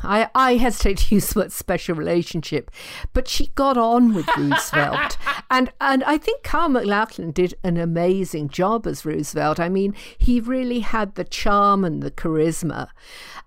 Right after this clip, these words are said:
Speaker 1: And Roosevelt had a reputation, I mean, for flirting with women, but he also had a reputation for working seriously with women. And, uh, as I said, he, he had too much to lose. He had to get re-elected. He had a war to win.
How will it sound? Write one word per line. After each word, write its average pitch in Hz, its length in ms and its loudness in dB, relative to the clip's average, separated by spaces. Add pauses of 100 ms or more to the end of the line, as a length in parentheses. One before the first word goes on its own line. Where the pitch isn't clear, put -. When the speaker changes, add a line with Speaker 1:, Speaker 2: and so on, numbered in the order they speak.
Speaker 1:
And 208 340 0 (360)
Roosevelt 302 580 2
had 247 200 4
a 226 40 0
reputation, 214 920 0 (120)
I 202 120 2
mean, 202 440 0 (280)
for - 160 2
flirting 247 500 2
with 160 140 -4
women, 156 240 0
but - 140 4
he 226 120 6
also 302 280 -2
had 269 120 -2
a 247 60 -2
reputation 190 560 -2
for - 180 -4
working 160 640 -2 (380)
seriously 156 760 -2 (120)
with 160 200 -4
women. 120 400 -4 (960)
And, 208 420 2 (580)
uh, 220 380 -2 (140)
as 254 120 0
I 294 60 4
said, 294 240 2
he, 359 140 6
he - 340 0
had 359 280 2
too 302 180 2
much - 340 0
to 208 140 2
lose. 208 440 0
He 262 120 -2
had 285 180 -2
to 220 80 -10
get - 180 -4
re-elected. 196 680 -2
He 180 160 -4
had 240 200 -2
a 214 40 -2
war 175 400 -2
to - 120 -10
win. 123 320 -6